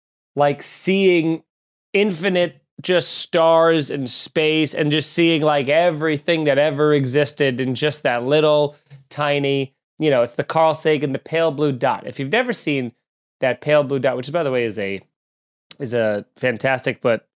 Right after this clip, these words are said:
albeit very science-y book. Um, but if you, if you ever read that thing about Carl Sagan talking about the Pale Blue Dot, it's pretty, it's pretty wild. It's perspective. It's one of those, like, perspective-shattering,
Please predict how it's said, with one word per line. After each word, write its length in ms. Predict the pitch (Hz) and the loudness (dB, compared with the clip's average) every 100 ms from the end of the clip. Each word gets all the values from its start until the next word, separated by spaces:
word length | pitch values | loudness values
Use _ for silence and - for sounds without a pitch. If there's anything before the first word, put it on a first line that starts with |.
| _ | _
albeit 400 | 151 131 135 127 _ _ - | -2 2 0 0 _ _ -6
very 280 | 202 214 185 | -2 0 0
science-y 720 | - 143 143 131 135 135 131 | -2 -2 -2 -4 -4 -4 -4
book. 320 | 131 151 - - - | 0 0 -2 -20 -20
Um, 420 | - 143 139 139 139 | -2 0 2 0 0
but 140 | 151 | 0
if 120 | 160 | 0
you, 380 | 180 196 185 170 | 2 2 4 0
if 100 | 165 | -2
you 120 | 220 | -2
ever 300 | 226 185 165 - | 2 2 0 -4
read 320 | - 151 175 156 | -10 -2 -2 0
that 160 | 143 | -2
thing 160 | 156 139 | 0 -2
about 300 | 131 127 - | 0 -2 -2
Carl 240 | 143 139 | 0 0
Sagan 360 | 127 147 135 123 | 2 0 0 -2
talking 220 | 160 143 | -2 -2
about 160 | 131 123 | -2 -2
the 60 | |
Pale 180 | 139 143 | 0 0
Blue 140 | 135 | 0
Dot, 200 | 127 135 | 0 0
it's 140 | 147 165 | 0 -2
pretty, 300 | - 277 208 | -2 0 0
it's 200 | - 170 | -2 -4
pretty 200 | 233 220 | -2 0
wild. 280 | 175 135 - | 2 0 -2
It's 120 | 151 | -4
perspective. 580 | 208 - 208 165 156 131 | -2 -2 -2 -2 -4 -6
It's 80 | 180 | 0
one 100 | 240 | 2
of 60 | 226 | 2
those, 120 | 185 | 2
like, 160 | 175 | -2
perspective-shattering, 1080 | - 147 175 165 156 127 165 151 143 143 135 | -2 -2 -2 -2 -2 -2 0 2 4 2 0